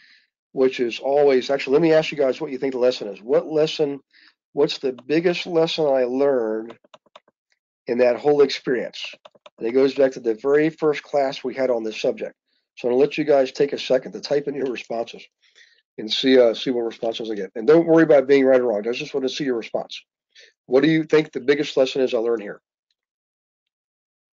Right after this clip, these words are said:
Or better put, what did I, what did I do, not do that I should have done? Um,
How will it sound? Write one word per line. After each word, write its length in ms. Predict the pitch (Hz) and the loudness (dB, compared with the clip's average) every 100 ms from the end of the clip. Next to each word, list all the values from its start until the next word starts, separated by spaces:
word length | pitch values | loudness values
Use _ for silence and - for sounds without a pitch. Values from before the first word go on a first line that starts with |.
| _ _ - - _ _ _ - - _ _ _ _ _ _ _ - - - - | _ _ -20 -20 _ _ _ -20 -20 _ _ _ _ _ _ _ -20 -20 -14 -6
Or 80 | |
better 240 | 110 139 123 | 0 2 2
put, 240 | 160 - | 0 0
what 160 | - 147 | 0 2
did 140 | 147 | 2
I, 240 | 123 110 98 _ _ _ _ _ | 2 2 -2 _ _ _ _ _
what 160 | 127 | -2
did 140 | - 127 | 0 0
I 140 | 123 | 0
do, 260 | 117 139 156 | 0 -2 -2
not 320 | 135 139 165 | -2 -4 -2
do 100 | 151 | 0
that 100 | 143 | 0
I 20 | 120 | 0
should 220 | - 143 | -2 -4
have 100 | 127 | -2
done? 240 | 127 95 - _ - - _ _ _ _ _ _ _ _ - | -2 -2 -10 _ -20 -20 _ _ _ _ _ _ _ _ -8
Um, 360 | 110 107 104 | -2 -2 -4